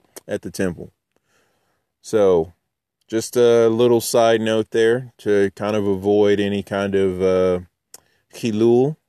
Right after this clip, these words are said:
desecrations. Uh, anyway, so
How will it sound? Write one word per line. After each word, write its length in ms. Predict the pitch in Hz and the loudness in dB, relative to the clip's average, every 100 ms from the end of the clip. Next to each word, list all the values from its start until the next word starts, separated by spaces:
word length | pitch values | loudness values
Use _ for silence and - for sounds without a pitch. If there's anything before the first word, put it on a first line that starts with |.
| - | -6
desecrations. 800 | 104 110 - 113 113 139 143 - _ _ _ _ _ | -4 -4 -2 -2 -2 -6 -12 -18 _ _ _ _ _
Uh, 380 | - 127 123 117 - | -4 -2 0 0 -2
anyway, 460 | 165 160 131 120 127 - | -2 0 0 -2 -4 -14
so 600 | - - 135 131 123 117 | -12 0 2 4 4 2